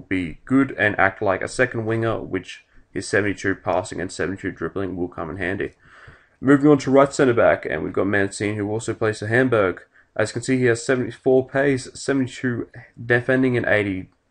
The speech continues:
heading. Uh, moving on to left centre back, we have Toprak, who is actually Turkish despite the German flag in his picture.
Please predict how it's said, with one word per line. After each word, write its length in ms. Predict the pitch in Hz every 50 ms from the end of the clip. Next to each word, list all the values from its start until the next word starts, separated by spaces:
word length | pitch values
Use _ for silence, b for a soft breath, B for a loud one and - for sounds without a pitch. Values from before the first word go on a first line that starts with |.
| _ _ _
heading. 400 | - 123 127 135 139 131 131 B B B B B B B B B B B B B B -
Uh, 260 | - - 76 - - -
moving 260 | 117 120 117 117 120
on 100 | 123 120
to 100 | - 135
left 220 | 135 131 123 -
centre 180 | - 139 131 127
back, 240 | 131 131 131 131 -
we 80 | 123
have 140 | 104 101 -
Toprak, 520 | - 101 87 - - 135 127 127 127 -
who 120 | - 131 120
is 100 | 120 117
actually 380 | 113 127 127 - - 139 127
Turkish 580 | 120 - - 147 143 143 - 127 113 - - -
despite 600 | - 104 - - - - 104 101 98 95 - - - - - 101 -
the 280 | 107 92 87 80 78 -
German 340 | - - 95 92 92 92 90
flag 480 | 90 - 107 104 104 104 98 98 98 -
in 180 | - 98 98 98
his 120 | 87 -
picture. 400 | - - 87 - - 98 90 -